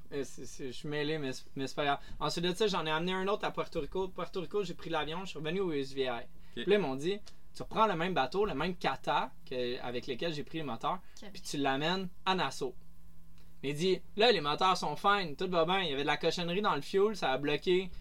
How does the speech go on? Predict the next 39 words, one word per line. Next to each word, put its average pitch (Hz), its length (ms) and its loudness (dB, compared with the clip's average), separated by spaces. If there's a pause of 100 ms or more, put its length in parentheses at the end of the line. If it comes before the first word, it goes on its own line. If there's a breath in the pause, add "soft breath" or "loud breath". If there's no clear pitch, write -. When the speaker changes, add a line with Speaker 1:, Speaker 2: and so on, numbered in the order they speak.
(140)
Speaker 1:
les 143 160 2
lignes 170 180 2
de 143 140 4
fuel. 202 520 0
Speaker 2:
Évidemment. - 320 -8
Speaker 1:
Mais 147 140 2
là, 185 260 6 (280 loud breath)
il 151 80 -2
y 139 40 6
a 127 400 2
le, 127 320 0
le 135 140 0
mécano, 170 640 4
euh, 135 180 2
quand 139 200 -2
je - 80 -6
suis 165 140 -4
là, 170 80 4
il 170 120 0
me 135 60 -2
dit, « 151 220 -2 (200 loud breath)
Check, 185 220 2
j'ai 151 140 2
roulé 196 560 8
les 143 160 0
moteurs 147 320 4 (160)
à 139 100 4
pine 175 180 -2
à 151 120 4
planche 175 280 0
à 139 120 0
deux 160 120 2
mille 175 140 0
deux 170 100 0
cents 147 220 -2
tours 180 220 -2
toute 175 160 -4
la 151 160 0
nuit. 160 180 0